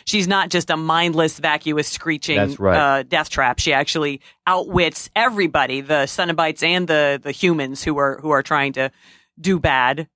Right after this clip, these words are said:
Speaker 2: Right, because what she figures out is that sh-, the Cenobites are not happy that a, a man that they originally captured, so to speak, has gotten away. So she figures that she can,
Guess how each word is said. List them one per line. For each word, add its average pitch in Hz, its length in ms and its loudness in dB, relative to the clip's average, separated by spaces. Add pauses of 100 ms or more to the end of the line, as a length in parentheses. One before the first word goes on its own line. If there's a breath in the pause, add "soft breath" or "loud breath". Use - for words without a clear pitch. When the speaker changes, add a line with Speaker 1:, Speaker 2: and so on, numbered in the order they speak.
Speaker 2:
Right, 123 280 0
because 101 300 -2
what 117 220 0
she - 160 2
figures 95 360 0
out 85 300 2 (160)
is 87 360 0 (240)
that 92 360 0 (380)
sh-, - 260 -8
the 101 140 0
Cenobites 104 760 0 (340)
are 101 120 0
not 120 240 0
happy 107 500 -2
that 90 360 0
a, 92 240 0
a 95 80 2
man 104 460 2
that 90 240 0
they 98 420 2 (100)
originally 98 560 2 (220)
captured, 98 480 -2
so 95 100 0
to 85 80 -2
speak, 87 300 -6
has 104 180 0
gotten 104 340 -2
away. 104 480 0 (300)
So 92 400 0 (160)
she - 260 -2
figures 87 640 -2 (100)
that 87 180 -2
she 131 200 0
can, 90 400 -2